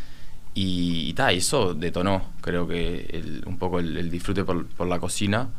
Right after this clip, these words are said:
Y ta, y acompañado que siempre a mí me gustó el arte, en plan dibujar y, y todo, y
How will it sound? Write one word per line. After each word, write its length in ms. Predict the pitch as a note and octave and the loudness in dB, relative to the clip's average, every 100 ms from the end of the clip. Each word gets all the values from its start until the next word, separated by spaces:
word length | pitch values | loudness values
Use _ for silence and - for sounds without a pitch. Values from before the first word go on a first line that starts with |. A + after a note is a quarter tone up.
| - - - - | -4 -4 -4 -2
Y 60 | - | 4
ta, 140 | A#2 | 6
y 40 | |
acompañado 420 | F#2+ F#2 F#2+ A2 A#2 | 6 4 4 4 4
que 40 | |
siempre 320 | G#2 B2+ B2 | 2 0 2
a 60 | G2 | 4
mí 100 | A2 | 4
me 120 | A2 | 4
gustó 500 | G2+ G2+ G#2 G2+ F#2+ | 2 2 2 4 2
el 300 | - - F2+ | 0 0 4
arte, 380 | G#2 G#2+ G#2+ F#2+ | 4 4 0 2
en 140 | F2 | 0
plan 340 | F2+ F#2+ F#2+ F2+ | 2 2 2 0
dibujar 680 | F2 E2+ - G#2 G#2 G2 | 0 0 4 6 6 4
y, 320 | F#2 E2+ D#2+ - | 0 -2 -2 -4
y 80 | E2 | -2
todo, 500 | F#2+ G2 G#2+ G#2+ G#2 | 2 4 4 4 2
y 160 | E2+ | 0